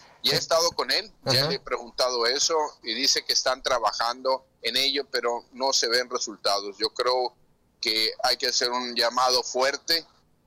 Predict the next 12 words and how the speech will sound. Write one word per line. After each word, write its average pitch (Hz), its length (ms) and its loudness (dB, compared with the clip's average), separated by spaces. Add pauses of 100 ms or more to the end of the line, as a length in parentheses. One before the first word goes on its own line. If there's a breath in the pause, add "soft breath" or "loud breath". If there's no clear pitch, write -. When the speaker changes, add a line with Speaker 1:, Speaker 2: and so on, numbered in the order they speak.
Speaker 1:
para 117 360 2
poder, 120 540 0
este, 107 720 -2 (220)
hacer 131 360 2
esto. 143 480 0 (260)
El 120 180 -2
dólar 147 360 4
está 135 340 2
estable, 139 580 0 (380)
no 135 160 0
gracias 139 480 2
al, 113 220 2